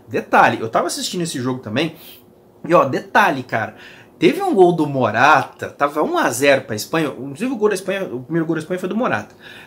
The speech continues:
Tava um a zero pra Espanha. E teve um gol que foi anulado, que seria o segundo gol do Morata no jogo.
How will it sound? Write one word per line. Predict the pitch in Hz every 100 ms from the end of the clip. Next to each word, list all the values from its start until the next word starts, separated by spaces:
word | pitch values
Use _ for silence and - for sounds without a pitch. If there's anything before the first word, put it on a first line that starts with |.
| -
Tava | 208 254
um | 240 403
a | 339
zero | 175 170
pra | 135
Espanha. | 117 - 175 180 135 - -
E | 160
teve | 277 311 285
um | 160
gol | 190
que | 202
foi | 208
anulado, | 214 254 175 180 196
que | - 208 175
seria | 180 170 208
o | 214
segundo | 214 180 320 285
gol | 233
do | 233
Morata | 220 208 185 180
no | 208 208
jogo. | 127 113 107